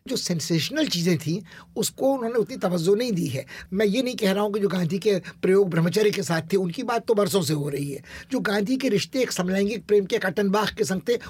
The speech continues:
उसका भी जिक्र दबी जुबान में लोगों ने किया है। तो गांधी ट्रूथ Eric Erikson से लेके,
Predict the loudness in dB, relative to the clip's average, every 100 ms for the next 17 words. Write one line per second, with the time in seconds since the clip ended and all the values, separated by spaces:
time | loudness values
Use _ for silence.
0 | -4 -2 0 0 0 0 0 2 2 2
1 | 2 2 2 0 -2 -6 -6 -6 -6 -8
2 | -12 -16 -6 -4 0 0 0 -2 -6 -8
3 | -6 -6 0 0 0 0 -2 0 0 0
4 | 2 2 0